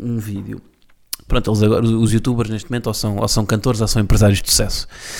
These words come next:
que investem no, no Forex e não sei o quê, não é? E então o Window, eh, pá, fez agora um vídeo a dizer que, eh, e por isso é que estou a pegar nisto, fe-, fe-, eh,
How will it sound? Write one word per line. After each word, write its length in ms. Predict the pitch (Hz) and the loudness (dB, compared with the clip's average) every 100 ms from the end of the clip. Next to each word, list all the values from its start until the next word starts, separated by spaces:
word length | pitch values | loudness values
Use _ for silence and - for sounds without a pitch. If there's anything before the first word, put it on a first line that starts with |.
| - - | -12 -8
que 120 | - | 0
investem 300 | 101 101 - | 2 4 4
no, 160 | 98 92 | 4 4
no 140 | 95 | 2
Forex 420 | 98 104 98 95 107 | 2 4 4 2 2
e 40 | |
não 100 | 101 | 2
sei 140 | - | 2
o 20 | 95 | 0
quê, 180 | 90 | -4
não 100 | 107 | -2
é? 120 | 101 101 - - - - - - - | -2 -4 -10 -20 -16 -14 -12 -6 2
E 80 | |
então 240 | 135 160 127 | 4 6 6
o 100 | 113 | 8
Window, 560 | 131 135 135 143 135 - | 6 6 4 4 0 2
eh, 680 | 139 139 139 139 139 139 131 | 4 6 6 6 4 4 2
pá, 140 | 120 | 0
fez 240 | - 110 110 | 2 2 4
agora 160 | 104 | 4
um 100 | 101 | 2
vídeo 360 | 98 113 107 104 | 2 2 4 2
a 40 | |
dizer 180 | 98 104 | 2 -2
que, 120 | - | 0
eh, 440 | 104 101 60 57 - 50 - | 0 0 -2 -6 -8 -12 -10
e 60 | - | -4
por 100 | 113 | 0
isso 120 | - | 2
é 20 | |
que 60 | 113 | 2
estou 100 | 110 | 2
a 20 | |
pegar 220 | 92 107 | 4 4
nisto, 480 | 101 107 - 120 - | 4 4 0 -2 -6
fe-, 180 | - - | -8 -8
fe-, 220 | 95 123 | 0 2
eh, 560 | 92 107 101 95 92 | 4 2 2 0 -4